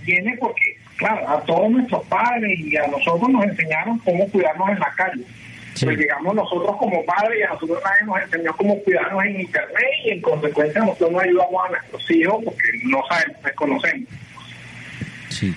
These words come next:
Speaker 1: Pero sí tenemos que estar pendientes, eh, de estar haciéndole seguimiento, eh, temas como de control parental, que no es una aplicación. Uno tiene que,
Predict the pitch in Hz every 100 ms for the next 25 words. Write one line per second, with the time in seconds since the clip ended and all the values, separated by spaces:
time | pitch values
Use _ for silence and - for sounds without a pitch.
0 | - 151 147 139 156 165 190 233 220 233
1 | 214 - - 214 185 165 - 180 165 165
2 | 160 151 - - - - - 147 143 285
3 | - 233 143 135 - 143 139 - - 147
4 | - 151 156 175 185 - 277 269 180 180
5 | 175 - - - - - - - - -
6 | - - 214 196 208 185 156 _ - 160
7 | 165 151 160 208 190 156 190 196 180 175
8 | 190 190 185 - 123 202 160 - 156 160
9 | 180 180 185 202 - 208 233